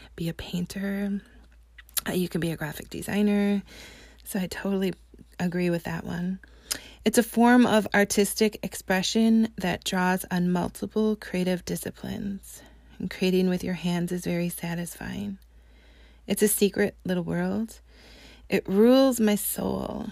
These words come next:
one person said. "It's a daydream. It allows me to escape. It's the perfect world, and it's the tiny details." So those are, I just want to share those with you because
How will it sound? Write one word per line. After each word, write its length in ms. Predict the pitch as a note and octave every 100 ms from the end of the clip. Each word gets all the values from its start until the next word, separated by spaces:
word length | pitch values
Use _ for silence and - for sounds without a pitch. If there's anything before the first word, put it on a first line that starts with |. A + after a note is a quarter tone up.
| -
one 140 | G#3 F#3
person 400 | F#3 - G3 -
said. 320 | F#3 F3+ - _ - - - - - - - -
"It's 200 | G3+ -
a 60 | G3
daydream. 840 | G3 F#3 F3+ F3 F3 F#3 F#3 F#3+ - - - -
It 80 | G3+
allows 400 | G3 G3 G3 G3+
me 120 | G3
to 160 | - F#3+
escape. 760 | - - - - - _ - - - _
It's 180 | F#3 -
the 120 | G3+
perfect 800 | - - F#3+ G3 G#3+ G#3 - -
world, 680 | F#3 F#3 F#3 F3+ F#3+ - - _ - - -
and 100 | F3
it's 160 | F3+ -
the 160 | - -
tiny 440 | - F#3+ F#3+ F#3
details." 600 | - - - - F3+ - A#3 - - - - - - - - - - - - - - - - - - - - -
So 160 | - C4+
those 240 | C#4 C#4
are, 160 | B3+ B3
I 100 | A#3
just 180 | A3+ A3
want 100 | A3+
to 60 | G#3+
share 240 | - F#3+
those 220 | F#3 F3+
with 160 | F3+ -
you 180 | F3+ F3
because 1160 | F3 - F3 E3+ F3 F3+ F#3+ - - - -